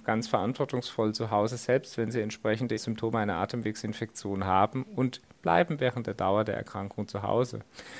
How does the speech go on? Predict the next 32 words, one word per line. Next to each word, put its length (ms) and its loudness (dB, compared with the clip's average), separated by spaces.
Die 320 4
hohe 320 4
Testpositivenquote 1160 2
von 160 -2
über 240 0
zehn 240 -2
Prozent 480 0
suggeriert 560 2
auch 120 0
schon, 340 0
dass 180 -6
eine 140 -2
Vielzahl 440 2
der 120 4
Infektionen 600 0
gar 200 2
nicht 240 -2
mehr 120 2
erkannt 460 0
wird. 420 2
Und 140 -2
deshalb 540 6
ist 220 -6
es, 140 -4
glaube 240 2
ich, 100 -2
trotz 560 0
iso-, 240 -4
geltender 440 6
Isolations- 720 2
und 80 -2
Quarantäneregeln 1080 -2